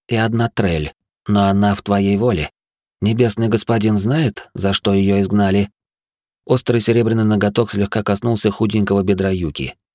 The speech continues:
там, где бугрился шрам клейма. Печать равнодушия. Такое ставит тем, кто не признает воли своей септы.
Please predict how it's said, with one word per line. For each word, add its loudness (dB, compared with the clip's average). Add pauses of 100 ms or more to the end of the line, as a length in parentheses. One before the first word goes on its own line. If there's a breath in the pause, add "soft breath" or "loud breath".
(200)
там, 0
где -2
бугрился 0
шрам -2
клейма. -4 (640)
Печать 0
равнодушия. 0 (520)
Такое 0
ставит 0
тем, 0
кто -2
не 2
признает 0
воли 0
своей -2
септы. -6